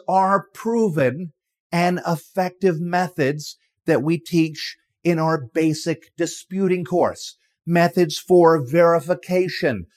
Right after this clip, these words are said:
disputing accounts, sending warnings,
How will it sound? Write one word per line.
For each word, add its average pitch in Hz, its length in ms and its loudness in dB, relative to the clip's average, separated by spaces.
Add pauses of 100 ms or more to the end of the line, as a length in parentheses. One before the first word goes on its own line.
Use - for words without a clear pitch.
(200)
disputing 185 680 0
accounts, 170 680 -4 (180)
sending 175 600 0
warnings, 170 880 0